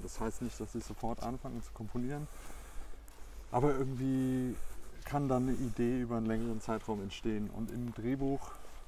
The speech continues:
stand, glaub ich, für Benny irgendwie, da soll so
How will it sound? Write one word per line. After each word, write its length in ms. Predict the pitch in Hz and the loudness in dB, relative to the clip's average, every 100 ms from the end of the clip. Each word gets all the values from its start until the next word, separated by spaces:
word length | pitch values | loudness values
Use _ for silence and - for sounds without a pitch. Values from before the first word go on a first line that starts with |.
| - - - - - | -6 -4 -4 -4 -8
stand, 220 | - 127 117 | -2 -2 4
glaub 180 | 120 | 4
ich, 120 | 117 - | 4 0
für 100 | - | 0
Benny 280 | 113 117 | 2 2
irgendwie, 560 | 120 107 110 104 110 110 - - - - - - - - - - - | 2 0 -2 -2 0 0 0 -2 -4 -10 -10 -10 -12 -6 -4 -4 -4
da 100 | 95 | -2
soll 220 | 110 110 | 0 0
so 180 | 107 | -2